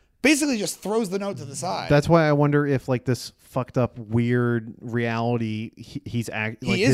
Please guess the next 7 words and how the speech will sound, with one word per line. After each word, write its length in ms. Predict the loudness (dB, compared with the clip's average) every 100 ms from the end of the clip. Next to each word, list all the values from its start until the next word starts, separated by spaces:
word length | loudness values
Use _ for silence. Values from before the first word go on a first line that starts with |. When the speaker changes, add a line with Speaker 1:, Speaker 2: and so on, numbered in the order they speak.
| 2
Speaker 2:
his 40 |
name 180 | 2 2 2
Speaker 1:
Richard. 40 |
Speaker 2:
is 120 | 0
Richard. 460 | -2 -4 -4 -14 -6
Speaker 1:
Yeah, 260 | -2 0 -2 -12 _ _ _ _ _ _
possible. 520 | -2 -2 -2 -10 -16